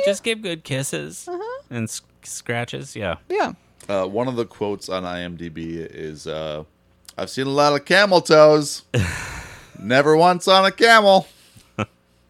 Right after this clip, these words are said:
Speaker 1: Good one, buddy. All right.
Speaker 2: Should
Speaker 3: That's
Speaker 2: we
Speaker 3: the kind of humor you'll see in this
Speaker 1: All right.
Speaker 2: Let's rate the movie.
Speaker 1: Let's rate it.
Speaker 3: Let's rate it.
Speaker 1: All right.
Speaker 2: A quarter of a star,
Speaker 1: Uh,
Speaker 2: maybe.
Speaker 1: mm.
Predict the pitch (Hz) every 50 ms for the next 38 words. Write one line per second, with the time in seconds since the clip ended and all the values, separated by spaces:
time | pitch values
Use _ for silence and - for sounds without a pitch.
0 | _ _ _ _ _ _ _ - - - _ _ - - - _ _ _ _ _
1 | _ _ _ _ - 98 87 92 98 101 117 131 123 107 87 92 92 87 87 85
2 | 82 87 90 98 110 _ _ _ _ _ _ - - - - - - - - _
3 | _ _ - - 113 113 107 - - - - _ _ _ - - - - 139 160
4 | 185 180 180 233 208 98 214 262 202 180 160 120 117 - 170 175 165 - - -
5 | 175 156 139 - - - 170 165 156 - 143 - - 95 95 95 - - - 82
6 | - 403 427 415 - 415 370 392 403 403 359 440 415 262 226 - _ - - 107
7 | 107 107 107 - - 110 107 104 98 92 90 87 85 - 113 117 120 120 117 110
8 | 104 95 85 - _ - 101 95 95 95 92 87 87 82 - _ _ _ _ _
9 | _ _ _ _ _ - 220 - - - - 233 220 214 208 208 196 185 165 180
10 | - - - 180 156 151 143 147 147 160 190 _ _ _ _ _ - - 175 185
11 | 185 185 175 175 160 160 156 151 175 247 285 _ _ _ _ _ _ _ _ _
12 | _ _ _ _ _ _ _ _ _ _ _ _ _ _ - 101 101 101 98 98
13 | 92